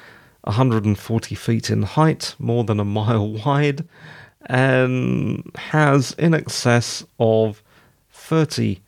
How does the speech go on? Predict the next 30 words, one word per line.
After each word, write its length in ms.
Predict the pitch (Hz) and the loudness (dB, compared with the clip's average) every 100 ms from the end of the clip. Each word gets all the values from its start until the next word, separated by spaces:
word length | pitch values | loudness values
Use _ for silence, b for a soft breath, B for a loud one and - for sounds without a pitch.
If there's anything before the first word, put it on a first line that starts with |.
| _ | _
massive, 720 | - 165 185 175 - 165 151 - | -4 0 2 0 0 0 -2 -4
long, 440 | 123 123 131 131 120 | 0 2 2 -2 -2
whipping 400 | 123 117 123 117 | -2 2 2 2
tentacles. 720 | - 123 113 - 113 95 - B B B B B B _ _ | 0 0 0 -2 -4 -4 -6 B B B B B B _ _
That's 340 | - 262 247 - | 0 0 0 -2
what 120 | 214 | 0
I've 180 | 175 151 | 2 2
read. 180 | 151 | 0
Now 220 | 120 180 190 | 0 0 0
I'm 100 | 170 | -2
thinking 540 | - 185 175 165 143 | -2 -4 0 0 0
back 240 | 143 - | -2 -4
to 200 | - 127 | -2 -2
what 220 | 123 127 123 | 0 2 2
I 120 | 117 | 0
actually 340 | 117 - 117 | -2 -4 -4
saw. 480 | 113 - 196 151 123 - b b b b b _ | -4 -2 2 2 2 -2 b b b b b _
A 60 | 156 | -2
hundred 460 | 160 - 220 220 | 0 0 2 4
and 140 | 214 202 | 2 2
forty 340 | 208 196 185 | 0 2 0
feet 540 | 170 - 165 - - - _ _ | -2 0 0 0 -6 -16 _ _
high, 580 | - - 165 113 135 143 _ _ _ _ _ _ _ _ _ _ - | -18 -4 0 0 -2 -6 _ _ _ _ _ _ _ _ _ _ -4
and 160 | 143 | 0
yet 200 | 156 - | 0 -2
more 260 | 156 156 165 | -2 0 0
than 160 | 156 | 0
a 40 | 156 | 0
mile 380 | 156 165 165 160 | 0 0 0 -2
wide. 480 | 185 190 127 101 | -2 0 0 -2